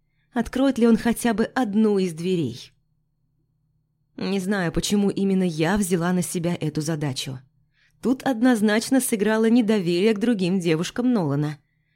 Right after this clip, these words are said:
Но есть что-то еще. Словно я привыкла принимать решения подобного рода, хотя никогда раньше этого не делала.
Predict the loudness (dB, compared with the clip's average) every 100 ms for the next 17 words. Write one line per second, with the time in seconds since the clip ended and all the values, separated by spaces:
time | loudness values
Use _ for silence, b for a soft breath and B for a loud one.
0 | _ _ -2 0 0 0 -4 -4 -6 -6
1 | -6 -8 -8 -8 -8 -8 -8 _ _ _
2 | _ _ _ _ -2 2 4 4 4 2
3 | 2 2 2 0 0 0 0 0 -2 -4
4 | -2 0 0 -2 -6 -2 -2 -2 -4 -4
5 | -6 -6 -10 b b b -4 2 4 6
6 | 4 2 0 2 0 0 -2 -2 0 2
7 | 2 0 -2 -6